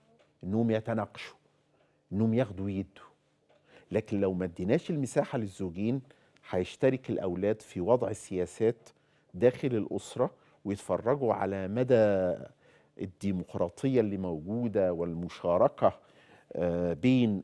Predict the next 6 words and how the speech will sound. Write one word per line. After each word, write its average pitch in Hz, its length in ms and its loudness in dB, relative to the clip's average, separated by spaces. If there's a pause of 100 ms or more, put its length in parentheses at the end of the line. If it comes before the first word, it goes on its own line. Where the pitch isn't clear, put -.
ال-، 87 260 -6
ال-، 92 200 -8
الزوجين، 101 640 0 (420)
ويشوفوا 120 480 -4
طريقة 113 380 0 (100)
تعاملاتنا، 101 800 0